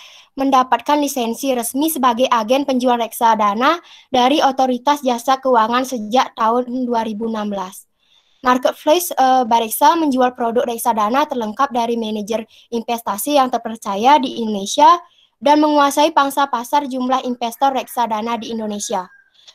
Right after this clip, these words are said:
Selain menjual produk reksadana, Bareksa juga merupakan salah satu mitra distribusi yang dipercaya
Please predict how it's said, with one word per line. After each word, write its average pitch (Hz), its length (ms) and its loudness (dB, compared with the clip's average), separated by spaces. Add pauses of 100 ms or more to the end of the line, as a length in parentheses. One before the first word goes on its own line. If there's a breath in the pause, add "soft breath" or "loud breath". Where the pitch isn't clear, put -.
Selain 285 320 6
menjual 302 480 2
produk 254 240 0
reksadana, 233 720 -4 (460)
Bareksa 269 400 0
juga 285 320 2
merupakan 294 480 0
salah 254 240 0
satu 254 320 -4
mitra 254 400 0
distribusi 240 720 -2
yang 277 160 2
dipercaya 254 560 0